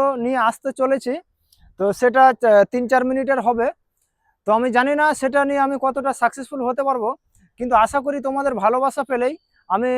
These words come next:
আহ, সাকসেসফুল হতে পারবো। আর তাছাড়াও রাজমিস্ত্রির জীবন কাহিনী নিয়ে আমার, আহ, আমার লাইফে আমি দেখতে পাইনি।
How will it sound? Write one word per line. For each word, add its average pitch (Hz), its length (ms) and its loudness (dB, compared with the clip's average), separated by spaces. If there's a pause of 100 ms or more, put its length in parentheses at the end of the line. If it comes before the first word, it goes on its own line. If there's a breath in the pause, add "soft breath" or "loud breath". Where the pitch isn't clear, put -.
(200)
আহ, 202 480 -6
সাকসেসফুল 254 540 -6
হতে 233 220 -4
পারবো। 208 260 -2 (600)
আর 170 340 4
তাছাড়াও 277 420 2
রাজমিস্ত্রির 262 540 -2
জীবন 262 240 -6
কাহিনী 277 280 -2
নিয়ে 254 200 -2 (520)
আমার, 247 400 -2
আহ, 208 380 2 (380)
আমার 285 260 -2
লাইফে 269 280 2
আমি 277 160 -2
দেখতে 247 260 -2
পাইনি। 233 360 -2